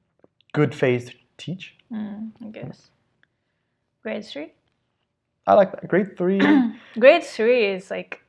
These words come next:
Speaker 1: It's the, yeah, it's,
Speaker 2: like
Speaker 1: it's actually the best.
Speaker 2: relationships.
Speaker 1: Yeah.
Speaker 2: Wow.
Speaker 1: 'Cause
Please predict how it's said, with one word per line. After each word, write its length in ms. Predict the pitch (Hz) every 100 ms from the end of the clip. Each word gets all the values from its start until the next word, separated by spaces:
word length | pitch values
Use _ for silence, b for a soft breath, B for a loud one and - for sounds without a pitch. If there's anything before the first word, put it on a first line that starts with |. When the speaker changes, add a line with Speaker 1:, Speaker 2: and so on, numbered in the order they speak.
| -
Speaker 1:
It's 160 | 185 -
the, 120 | 156 190
yeah, 200 | 175 160
it's, 100 | 156
Speaker 2:
like 80 | 320
Speaker 1:
it's 80 | 339
actually 140 | 233
the 40 | 240
best. 320 | 254 202 165
Speaker 2:
relationships. 640 | 208 190 - - - _
Speaker 1:
Yeah. 280 | 151 180 156 - _ _ -
Speaker 2:
Wow. 680 | 196 185 - - - 226 - _ -
Speaker 1:
'Cause 160 | 196